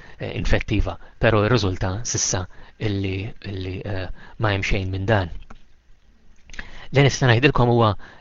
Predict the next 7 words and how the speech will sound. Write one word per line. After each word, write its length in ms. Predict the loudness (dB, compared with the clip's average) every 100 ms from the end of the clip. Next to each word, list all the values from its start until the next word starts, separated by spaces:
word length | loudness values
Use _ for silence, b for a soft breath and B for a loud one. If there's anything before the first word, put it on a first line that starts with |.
| -6
illi, 380 | -2 0 2 0 -2
illi 280 | -2 0 -2 -4 B B -4
aħna 320 | 0 2 4
hawnhekk 220 | 2 0
fi 100 | 0 2
New 120 | 2
York 320 | 2 2